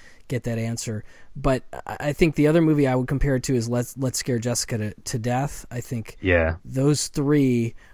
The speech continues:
Speaker 1: are just great, weird, atmospheric, creepy, paranoid movies that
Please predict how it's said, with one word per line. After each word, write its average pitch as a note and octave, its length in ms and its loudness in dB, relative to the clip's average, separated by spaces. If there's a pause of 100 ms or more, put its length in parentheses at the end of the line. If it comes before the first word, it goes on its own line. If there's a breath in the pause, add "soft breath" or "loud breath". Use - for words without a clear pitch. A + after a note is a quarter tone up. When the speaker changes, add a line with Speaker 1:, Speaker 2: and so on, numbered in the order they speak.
(120 soft breath)
Speaker 1:
are A#2+ 260 -4
just B2 320 -6
great, C3+ 440 0 (100)
weird, C3+ 540 2
atmospheric, B2+ 800 -2
creepy, C3+ 440 2
paranoid B2 640 -2
movies A#2+ 580 -2 (400 loud breath)
that A#2+ 500 0